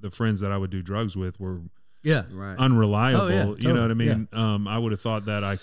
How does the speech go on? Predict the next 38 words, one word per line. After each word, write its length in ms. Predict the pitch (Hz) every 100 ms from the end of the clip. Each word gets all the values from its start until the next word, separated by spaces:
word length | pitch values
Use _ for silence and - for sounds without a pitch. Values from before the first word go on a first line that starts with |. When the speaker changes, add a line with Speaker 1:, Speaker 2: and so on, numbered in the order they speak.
| - 101
Speaker 1:
a 60 |
hundred 240 | 92 147 147
percent 400 | - - 180 -
could 160 | 92
rely 260 | 90 87 87
on 140 | 85
them. 180 | 87 85 -
I 100 | 147
just 240 | 131 -
was 160 | 95 95
wrong. 400 | 98 107 98 101 -
<laughs> 100 | -
You 140 | 120
Speaker 2:
Yeah, 200 | 113 95 90
Speaker 1:
know? 100 | 113
Speaker 2:
yeah. 220 | 107 90 85 104 92
Speaker 1:
Uh, 240 | 120 120 113
not, 320 | 131 165 139
not 200 | 175 170
all 160 | 143 117
the 100 | 104
friends. 360 | 110 113 120
You 60 | 127
know, 140 | 117
I 80 | 123
still 240 | - 135
have 160 | 117 101
friends 400 | 110 110 107 98
who, 360 | 110 104 98 98
who, 440 | 98 107 101 98 -
uh, 180 | - 208 -
Speaker 2:
Yeah, 220 | 196 220
Speaker 1:
were 140 | 208 196
Speaker 2:
yeah. 100 | 202
Speaker 1:
friends 300 | 170 110 104
back 260 | 92 104 92
then. 300 | 95 98 104
But, 240 | 101 95